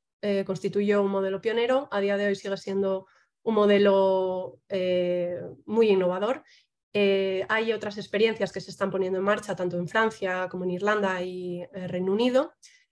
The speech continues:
Y, em, lo más interesante quizás es que el propio municipio de Wesp, que es, eh, este municipio periférico a Ámsterdam donde se ubica,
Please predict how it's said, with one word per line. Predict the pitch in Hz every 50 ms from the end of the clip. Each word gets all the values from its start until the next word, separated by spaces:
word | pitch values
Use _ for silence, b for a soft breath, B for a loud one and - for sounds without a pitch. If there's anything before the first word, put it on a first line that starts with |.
| _ _ _ _ _ _
Y, | - 262 285 302 320 339 381 - _ _ _ _ _ _ -
em, | 220 214 208 208 202 202 202 196 196 190 196 190 190 190 190 190 - - - _ -
lo | - 214 220 214
más | 233 240 233 -
interesante | 254 240 247 240 247 240 - 254 254 254 247 247
quizás | 254 240 - 254 254 -
es | 247 247 -
que | - 254 254 254 240
el | - 214
propio | 202 233 262 254 254 240
municipio | 226 214 214 214 208 - 247 240 226 214
de | 202 196 196
Wesp, | 208 240 277 294 - - _ _ _ _
que | - 208
es, | 202 - - 208
eh, | 202 202 196 196 190 196 202
este | 202 - - 208
municipio | 208 208 208 208 - 220 202 208 202 196 196 196 190 -
periférico | 208 196 202 196 - 214 208 202 202 202
a | 196 202
Ámsterdam | 202 202 - 202 180 190 185 185
donde | 185 185 185 185 185 185 180 180 185
se | 185 - 214
ubica, | 208 233 240 240 233 247 277